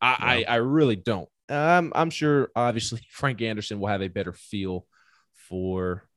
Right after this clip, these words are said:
Speaker 1: a, a reasoning behind a decision.
Speaker 2: He's probably made a decision similar to this before in the past.
Speaker 1: Uh, yes. W-, with the amount of pitchers that, that he has recruited, I, I'm sure that he
Speaker 2: Long as he's
Speaker 1: has.
Speaker 2: been doing it.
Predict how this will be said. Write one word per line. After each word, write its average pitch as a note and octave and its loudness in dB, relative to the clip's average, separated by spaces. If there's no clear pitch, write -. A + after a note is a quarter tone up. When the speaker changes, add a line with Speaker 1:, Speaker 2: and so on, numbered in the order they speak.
Speaker 1:
a, A2 0
a G2 0
reasoning G#2+ -2
behind G#2 -2
a G2 -6
decision. F#2+ -6
Speaker 2:
He's G3+ -4
probably A3+ 4
made E3 6
a D3 4
decision B2+ 0
similar A#2+ 0
to A2 -6
this G#2+ -4
before A2 -4
in G2+ -4
the F#2 -8
past. D3 -2
Speaker 1:
Uh, C3+ -8
yes. F#2+ -10
W-, G#2+ -4
with A2 -2
the A#2 -4
amount A#2+ -4
of - -12
pitchers G#2 -8
that, F#2 -4
that F2+ -6
he A#2 -4
has G2 -4
recruited, F#2+ -8
I, G2+ -4
I'm G2+ -8
sure G#2+ -6
that F#2 -6
he E2+ -8
Speaker 2:
Long A#2+ 4
as G2+ -2
he's A#2 0
Speaker 1:
has. - -
Speaker 2:
been G#2+ -2
doing G#2+ 0
it. G2+ -6